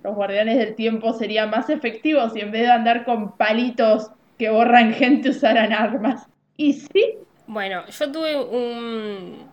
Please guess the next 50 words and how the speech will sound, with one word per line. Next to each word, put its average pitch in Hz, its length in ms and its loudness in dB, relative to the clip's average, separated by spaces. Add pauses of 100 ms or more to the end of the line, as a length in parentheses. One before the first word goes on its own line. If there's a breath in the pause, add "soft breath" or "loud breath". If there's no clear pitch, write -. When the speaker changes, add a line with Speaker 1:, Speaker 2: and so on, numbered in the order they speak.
Speaker 2:
una 226 280 0
anotación 208 420 -6
sobre 214 300 -4
eso, 247 260 -6
que 190 80 -12
están, 208 520 -4
cuando 175 240 -8
llegan 220 380 -2
a, 180 240 -6 (140)
que 175 120 -16
los, 175 100 -18 (280)
los 190 220 -14
llevan 220 260 -2
a 214 40 -4
esto 214 240 -8
de 202 80 -6
los 190 160 -12
tres 208 180 -12
guardianes, 247 720 -4 (240)
¿por 359 140 -6
qué 427 120 -4
pelean 254 420 2
con 208 140 -4
la 208 180 -4
punta 226 320 -2
de 208 60 0
la 202 120 -2
lanza? 202 540 -4 (240)
Si 247 200 -6
pueden 285 300 0
hacer 269 340 0
como 254 220 -2
si 233 100 -6
fuese 262 300 -4
esgrima, 262 420 -2
lo 226 160 0
tocan 254 320 0
y 226 60 0
al 220 100 0
otro 226 220 -4
ya 214 180 -6
lo 214 140 -2
borran. 190 380 -2 (300)
Speaker 1:
Técnicamente. 233 540 -4
Speaker 2:
O - 20 4
sea, 226 140 2
entiendo 233 400 -4
funcionalmente 226 800 0
la 202 140 0
trama. 185 360 -8